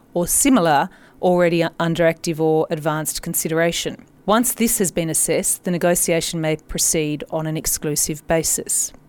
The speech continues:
Victoria is the only state with a policy framework which expressly enables a market-led proposal to revert to a competitive process.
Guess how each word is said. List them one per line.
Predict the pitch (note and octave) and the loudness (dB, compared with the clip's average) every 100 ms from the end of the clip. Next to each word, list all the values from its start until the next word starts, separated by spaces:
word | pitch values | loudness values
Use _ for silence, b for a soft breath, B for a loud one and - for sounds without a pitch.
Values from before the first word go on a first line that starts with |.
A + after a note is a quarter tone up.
| _ | _
Victoria | F#3 A3 - A#3 A#3 B3+ | -2 0 2 4 4 4
is | G#3 F#3 | 4 2
the | D#3+ - | 0 2
only | F#3 F#3+ | 2 2
state | G3 - D#3+ | 2 0 0
with | D#3+ D#3+ | -2 -4
a | |
policy | - F3 F#3 - | 2 2 4 0
framework | - D#3+ D#3+ D#3+ E3 - | 0 0 0 0 -2 -4
which | E3+ - | -6 -6
expressly | - - F3 F3 G#3 | -4 -2 0 0 2
enables | F#3+ E3 E3 D#3+ C#3+ | 2 2 0 -2 -2
a | |
market-led | D#3+ E3 - E3+ F3+ | 0 0 0 0 0
proposal | - F3+ D#3+ D#3+ E3 | 0 -2 0 0 -2
to | - | -4
revert | D#3 D#3+ D#3+ E3 - | -4 -4 0 0 0
to | - | -4
a | E3 | -4
competitive | E3+ D#3 D#3+ E3+ E3+ - | -4 -6 -6 -4 -6 -2
process. | D#3+ A#3 - - - - - | 0 2 0 -2 -2 -2 -2